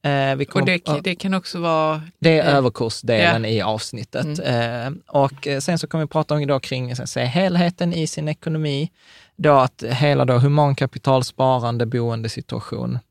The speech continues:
Speaker 1: et cetera, liksom få helhet. Och det var egentligen det också som gjorde det väldigt coolt för mig,
Speaker 2: Mm.
Speaker 1: eh, tyckte jag.
Speaker 2: Mm.
Speaker 1: Eh, och sen så är det ju mycket diskussion, det är en hel del käftsmällar,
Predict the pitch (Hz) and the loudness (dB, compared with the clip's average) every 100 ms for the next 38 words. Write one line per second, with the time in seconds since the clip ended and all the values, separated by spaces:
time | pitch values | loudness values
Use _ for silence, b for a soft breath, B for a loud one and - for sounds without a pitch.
0 | - 120 - - - 117 - - 127 120 | -8 -6 -4 -4 -4 -4 -6 -2 -2 0
1 | 139 120 - 151 165 160 180 160 135 135 | 0 -2 -2 0 2 2 2 0 0 -2
2 | 123 117 - 110 117 120 113 110 113 113 | -2 -2 -6 -8 -4 -4 -2 -4 -2 -4
3 | 117 - - 135 - - 135 165 165 151 | -6 -12 -6 -6 -6 -6 -2 -2 -2 -10
4 | _ - 156 143 - - - - - - | _ -6 -2 -2 -4 -8 -10 -12 -14 -12
5 | - - B B 208 B B - 143 135 | -12 -12 B B -8 B B 0 0 2
6 | 180 175 - 202 170 151 175 170 139 147 | 2 0 0 0 2 0 0 0 2 2
7 | 180 175 156 - - 123 143 127 127 123 | 2 0 -2 -4 -6 -2 0 2 2 0
8 | 131 139 135 131 117 - 139 - - 117 | 0 2 2 0 -2 -2 -4 -6 -8 -6
9 | 117 120 | -2 -4